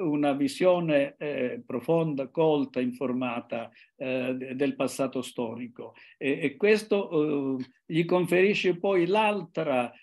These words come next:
eh, sua grande capacità, cioè quello di avere una visione, quello di coltivare utopia. Eh, i titoli, eh, di alcuni testi che vi ho, eh, che vi ho elencato dicono chiaramente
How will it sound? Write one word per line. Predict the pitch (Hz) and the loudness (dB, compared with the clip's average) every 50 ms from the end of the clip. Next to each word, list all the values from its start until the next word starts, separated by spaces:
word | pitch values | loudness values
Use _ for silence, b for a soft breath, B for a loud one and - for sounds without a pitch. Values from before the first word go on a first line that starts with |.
| B | B
eh, | B - 160 | B -4 -4
sua | - - - 165 151 | -4 0 0 2 2
grande | 143 156 151 151 147 143 135 127 135 131 | 4 4 4 4 4 4 2 0 0 -2
capacità, | 135 135 127 139 131 120 - 135 123 - 120 117 - - _ _ _ _ _ - | -2 -2 -2 -2 -4 -4 -4 -6 -6 -4 -6 -6 -8 -12 _ _ _ _ _ -6
cioè | - 190 190 185 185 | -2 0 0 0 0
quello | 185 185 180 180 175 | -2 0 2 2 2
di | 160 156 | 4 4
avere | 151 156 156 147 | 4 4 4 4
una | 143 139 143 135 | 4 2 2 2
visione, | 139 135 135 - 139 117 113 120 120 113 - B B B B _ | 0 0 -2 -2 -2 -2 -2 -4 -6 -8 -10 B B B B _
quello | - - 175 185 180 | -2 0 0 2 2
di | 165 160 - | 0 0 -2
coltivare | - 165 170 165 165 - 170 170 175 180 180 175 165 151 151 - - | 0 0 0 0 0 -2 -2 0 2 2 2 4 2 2 0 0 -2
utopia. | 170 156 160 160 156 156 - 175 160 135 127 120 123 - | -4 -4 -2 -2 -4 -4 -2 0 2 2 2 2 -2 -6
Eh, | - 131 123 - - - - - - - | -8 -8 -10 -10 -12 -18 -18 -16 -10 -6
i | 131 139 143 | -6 -6 -4
titoli, | - - 196 202 196 - 180 170 156 151 143 131 - - - _ _ | -2 0 0 0 0 0 0 2 4 4 4 2 2 -2 -8 _ _
eh, | - 160 139 139 139 | -6 -2 0 0 2
di | 135 143 147 | 4 4 4
alcuni | 147 143 143 - 185 175 160 143 | 4 2 0 -2 -4 -2 -2 -2
testi | - 170 170 165 - - 139 131 | -2 -2 -2 -2 -2 -2 -4 -2
che | - 135 127 | -2 -4 -4
vi | 127 143 156 | -2 0 0
ho, | 160 151 139 127 - 190 147 123 123 127 127 120 123 120 - _ _ _ _ | 2 2 2 0 -2 -4 -4 -4 -4 -4 -6 -8 -8 -10 -14 _ _ _ _
eh, | - 143 135 117 | -16 -16 -16 -8
che | - 147 139 | -2 0 0
vi | 131 139 147 | 2 4 2
ho | 147 147 139 127 | 4 4 4 4
elencato | 127 127 135 135 143 147 139 139 - 160 131 120 110 - 127 117 113 - - _ | 4 4 4 4 2 2 0 -2 -4 -4 -4 -4 -4 -4 -6 -6 -8 -10 -16 _
dicono | - - - 127 135 170 180 175 160 147 151 156 | -16 -14 -8 -4 -2 -2 -2 0 0 0 0 0
chiaramente | 143 - 160 160 160 170 170 165 160 160 165 160 156 - 190 185 170 - b | 0 0 0 2 2 2 2 2 2 2 2 0 -2 -2 -2 -2 -2 -4 b